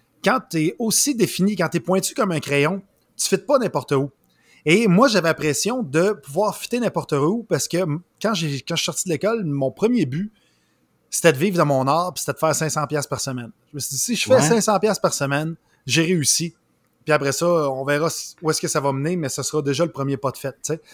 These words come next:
Speaker 1: Je voulais lâcher ma job, je livrais des pitas, euh, pour Pita Pit. <laughs>
Speaker 2: Ok.
Speaker 1: Je, je salue les, les, les, les, les gérants de Pita Pit, ça existe encore. Mais c'est ça, fait que je suis, euh, je suis parti,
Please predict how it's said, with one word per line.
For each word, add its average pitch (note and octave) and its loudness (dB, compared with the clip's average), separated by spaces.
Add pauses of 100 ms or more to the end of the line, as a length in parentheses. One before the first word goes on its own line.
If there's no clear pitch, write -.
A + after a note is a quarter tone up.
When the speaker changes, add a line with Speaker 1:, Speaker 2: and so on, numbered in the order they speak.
(380)
Speaker 1:
Je B2+ -10
voulais E3 4
lâcher E3+ 2
ma D3+ 0
job, E3 0
je C3 -4
livrais D#3+ 0
des E3 -2
pitas, D#3+ 0 (320)
euh, B2+ 2
pour - -8
Pita - 4
Pit. - -2
<laughs> - -14 (220)
Speaker 2:
Ok. F#3 6
Speaker 1:
Je, G3 8 (280)
je E3 2
salue F#3+ 4
les, E3 4
les, D#3 2
les, D3+ 4
les, C#3 0
les C#3+ 2
gérants G3 4
de F#3+ -4
Pita D#3 4
Pit, G#3 4
ça D3+ 0
existe D3 -2
encore. D3+ 2 (400)
Mais D#3+ 4
c'est D#3 2
ça, F#3 4
fait D#3 0
que - 0
je - 2
suis, F3 4
euh, D3 6 (920)
je - -4
suis - -6
parti, G3+ -4